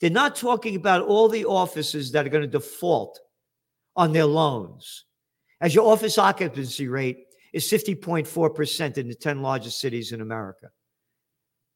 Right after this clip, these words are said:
And all the businesses that depended on commuters defaulting, commercial, no, they're not gonna talk about that at all, so I won't either. But of course, it's in your Trends Journal. The only magazine in the world, the only one that provides in-depth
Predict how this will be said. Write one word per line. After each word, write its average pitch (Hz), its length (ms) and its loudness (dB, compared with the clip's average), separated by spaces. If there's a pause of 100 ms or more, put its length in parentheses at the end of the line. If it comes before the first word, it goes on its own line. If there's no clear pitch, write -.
(580)
And 175 100 8
all 285 140 12
the 269 100 6
businesses 196 540 0
that 180 160 4
depended 190 360 0
on 175 140 2
commuters 160 440 -2
defaulting, 151 680 0 (320)
commercial, 180 460 0 (200)
no, 156 140 2
they're 156 160 2
not 202 160 2
gonna 180 140 -2
talk 165 260 -2
about 147 300 0
that 139 180 2
at 135 80 -4
all, 127 240 -2
so 117 340 -6 (200)
I 135 160 -4
won't 117 380 -8
either. 98 420 -14 (280)
But 131 100 -2
of - 100 -8
course, - 400 0 (160)
it's - 160 -6
in 123 100 -6
your 101 120 -10
Trends 107 360 -10
Journal. 120 380 -2 (180)
The 160 160 2
only 233 320 4
magazine 180 600 2
in 165 120 -2
the 170 80 0
world, 131 440 2
the 170 220 -6
only 247 340 4
one 196 260 0
that 175 160 -2
provides 143 600 2
in-depth 196 520 0